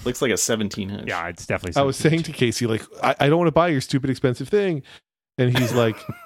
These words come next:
Speaker 1: <laughs>
Speaker 3: he's like, "Yeah, but it, it is too expensive, but you set it up and then it just works and I never think about it ever." Uh,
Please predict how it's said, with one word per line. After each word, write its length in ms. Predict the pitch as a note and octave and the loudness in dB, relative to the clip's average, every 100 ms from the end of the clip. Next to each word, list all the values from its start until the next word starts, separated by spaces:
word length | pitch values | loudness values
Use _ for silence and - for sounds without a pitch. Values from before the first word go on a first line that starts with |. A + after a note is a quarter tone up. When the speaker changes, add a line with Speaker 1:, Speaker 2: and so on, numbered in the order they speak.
| - - - | -12 -4 -6
Speaker 1:
<laughs> 560 | - - - - - - | -6 -14 -6 -6 -4 0
Speaker 3:
he's 120 | C3 | 4
like, 160 | C3 | 4
"Yeah, 180 | B2+ E3 | 6 4
but 200 | D3 C3+ | 4 0
it, 200 | C#3 D3 | -2 2
it 100 | C#3+ | 4
is 160 | D#3 E3 | 6 4
too 100 | D#3 | 4
expensive, 480 | C3 - A#2+ A2 G#2 | 2 2 2 2 2
but 140 | A#2 | 2
you 80 | A#2 | 2
set 160 | - C3+ | 2 4
it 80 | |
up 120 | C3+ B2 | 4 2
and 60 | |
then 120 | A2 A2 | 2 2
it 20 | |
just 180 | A#2+ A2 | 2 2
works 280 | A2 G#2+ | 2 2
and 80 | A2+ | 2
I 20 | |
never 200 | G#2 G#2+ | 2 2
think 180 | G#2+ A2 | 0 2
about 180 | G#2+ G#2 | 4 2
it 80 | F#2+ | 0
ever." 320 | F#2 D#2 D2+ - - - - | -4 -4 -8 -12 -20 -18 -2
Uh, 260 | A2 G#2+ | 2 2